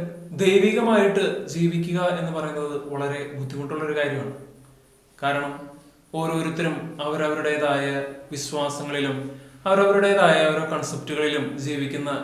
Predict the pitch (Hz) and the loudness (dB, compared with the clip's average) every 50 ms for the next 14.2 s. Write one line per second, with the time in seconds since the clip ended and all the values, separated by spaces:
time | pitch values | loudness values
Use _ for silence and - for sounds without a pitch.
0 | - - 143 151 151 147 147 147 139 135 135 139 - - 139 135 135 131 - - | -6 -6 -6 -4 -4 -2 -2 -2 0 0 0 -2 -2 -4 -4 -4 -4 -4 -4 -6
1 | - - - - - - - 170 180 190 208 214 220 214 214 208 214 214 185 170 | -8 -12 -14 -18 -20 -4 2 4 4 6 6 6 6 6 4 4 4 4 4 4
2 | 165 165 170 175 - - - - - 135 - 170 170 160 170 170 170 160 151 156 | 4 6 6 6 4 4 2 0 -2 0 2 2 2 2 2 0 -2 -2 -2 -2
3 | 147 139 - - - - - 160 151 156 147 - - - 180 170 165 - - - | -2 -2 -4 -6 -12 -8 -8 -6 -4 -4 -6 -6 -6 -4 -4 -4 -6 -6 -6 -8
4 | 147 139 - - 165 165 170 165 165 165 160 151 - 151 147 143 135 135 131 - | -8 -8 -6 -8 -8 -6 -4 -6 -4 -4 -4 -4 -4 -4 -4 -4 -4 -4 -6 -6
5 | 147 143 131 117 110 110 107 110 113 - - - - - - _ _ _ _ _ | -8 -6 -6 -6 -6 -8 -8 -10 -12 -14 -16 -20 -20 -20 -20 _ _ _ _ _
6 | _ _ _ _ 131 135 143 135 135 139 135 139 139 - - - - - - - | _ _ _ _ -4 -2 -2 0 0 -2 -2 -2 -4 -4 -8 -12 -16 -18 -20 -20
7 | - - _ _ 143 165 156 160 160 180 185 180 185 175 185 185 190 185 185 180 | -20 -20 _ _ -2 0 0 2 2 2 2 2 0 2 2 2 2 2 2 0
8 | 185 180 185 180 - - - - 170 147 147 143 - - - 180 170 165 156 151 | 0 -2 -4 -6 -8 -10 -10 -8 -6 -6 -6 -6 -6 -6 -4 -2 0 0 0 0
9 | 156 151 156 151 - 156 147 143 135 135 139 139 139 - - - - - - - | -2 -2 -2 -4 -6 -8 -8 -6 -6 -4 -4 -4 -6 -8 -12 -14 -18 -20 -20 -20
10 | - - _ _ _ _ - 175 175 175 214 208 214 214 196 185 202 196 185 185 | -20 -20 _ _ _ _ 0 0 2 4 4 4 6 6 4 4 4 2 2 2
11 | 180 180 - 175 180 170 165 170 - - - - - - - - - - 156 156 | 2 2 2 0 -2 -2 -2 -6 -8 -12 -14 -14 -18 -20 -20 -20 -10 -6 -4 -2
12 | 156 165 170 165 170 165 165 175 170 165 165 165 165 165 170 156 131 - - - | 0 0 0 0 0 0 -2 -2 -2 0 0 0 -2 -2 -4 -6 -6 -8 -8 -10
13 | - 139 143 143 139 143 147 143 143 143 147 147 151 143 147 151 147 135 - - | -6 -4 -4 -2 -2 -2 -2 -2 -2 -2 -4 -4 -6 -6 -6 -6 -6 -8 -8 -8
14 | - 170 156 | -4 -2 -2